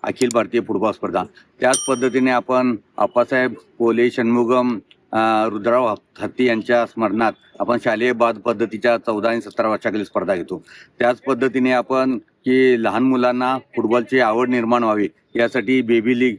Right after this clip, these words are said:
ही आठ आणि दहा, बारा वर्षाखालील खेळाडूसाठी. गडिंग्लजचे माजी आमदार आणि माजी फुटबॉल खेळाडू डॉक्टर घाईसाहेब यांच्या स्मरणात आपण गेली पंचवीस वर्ष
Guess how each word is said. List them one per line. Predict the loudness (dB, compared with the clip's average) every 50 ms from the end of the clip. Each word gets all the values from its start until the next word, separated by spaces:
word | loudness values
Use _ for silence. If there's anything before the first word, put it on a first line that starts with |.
| -10 _
ही | _ _ 0 2 2 2 2 0 0
आठ | 0 0 0 0 0
आणि | -2 -4 -2
दहा, | 0 0 0 0
बारा | 2 0 0 0 0
वर्षाखालील | -4 -2 -4 -4 -4 -4 -4 -2
खेळाडूसाठी. | -2 -2 -2 -4 -6 -8 -10 -10 -12 -12 -20 -20 -20 -12 -4 -2 0
गडिंग्लजचे | 2 2 2 2 2 0 2 2 2 4
माजी | 4 2 0 0 0 0
आमदार | 0 0 0 0 0 0
आणि | 0 -2 -2 -2 -2 -4 -4 -6 _ -2
माजी | 0 0 0 0 -2
फुटबॉल | -2 -2 -4 -2 0 -2 -2
खेळाडू | 0 -2 -2 -2 0
डॉक्टर | 0 -2 -2 -2 -4 -4 -2
घाईसाहेब | 0 0 0 0 0 0 -2 -2 -6 _ _ _ _ _ -2
यांच्या | 0 0 0 0 0 -2 -2
स्मरणात | 0 0 -2 0 0 0 0 0 0
आपण | 0 0 0 -2
गेली | -2 0 -2 0
पंचवीस | 0 0 0 0 0 -2 -2 0
वर्ष | 0 -2 0 -2